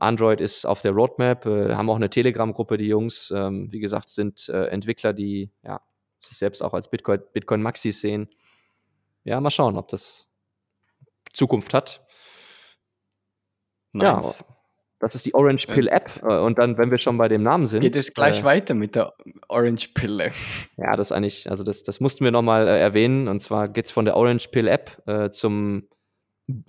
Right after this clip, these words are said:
Speaker 1: zu einem Buch, Die orangene Pille, äh, von unserem Freund und geschätzten, äh, Community-Mitglied, dürfen wir, glaub ich, sagen, äh,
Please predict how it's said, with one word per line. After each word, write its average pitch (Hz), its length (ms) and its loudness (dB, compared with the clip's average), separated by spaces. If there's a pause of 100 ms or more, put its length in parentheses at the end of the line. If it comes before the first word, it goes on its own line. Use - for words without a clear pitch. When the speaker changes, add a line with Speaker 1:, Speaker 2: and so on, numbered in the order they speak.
Speaker 1:
zu - 200 -2
einem 107 280 2
Buch, 143 380 0
Die 113 180 -4
orangene 127 520 2
Pille, 107 880 -2
äh, 98 60 -10
von - 180 -8
unserem 104 320 -6
Freund 120 440 -2
und - 340 -8
geschätzten, 107 800 -4 (680)
äh, 104 160 4
Community-Mitglied, 139 1000 2
dürfen 147 180 0
wir, 131 60 2
glaub 123 180 2
ich, 123 80 0
sagen, 147 380 0
äh, 107 200 0